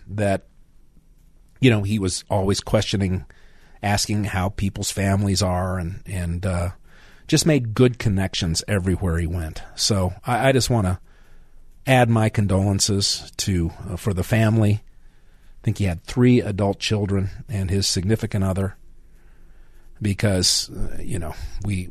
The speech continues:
we know, we know what this is like, but fifty-five years old,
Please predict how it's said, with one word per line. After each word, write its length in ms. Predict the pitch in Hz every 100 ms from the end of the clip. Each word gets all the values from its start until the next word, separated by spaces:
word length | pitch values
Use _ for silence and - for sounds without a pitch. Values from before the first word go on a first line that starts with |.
| -
we 120 | 107
know, 240 | 104 110 117
we 320 | 113 104 107
know 120 | 113
what 140 | 113
this 180 | 107 98
is 160 | 98 -
like, 240 | 92 95
but 140 | 98 90
fifty-five 760 | 123 - 123 - 110 110 113
years 240 | 104 110 104
old, 320 | 87 87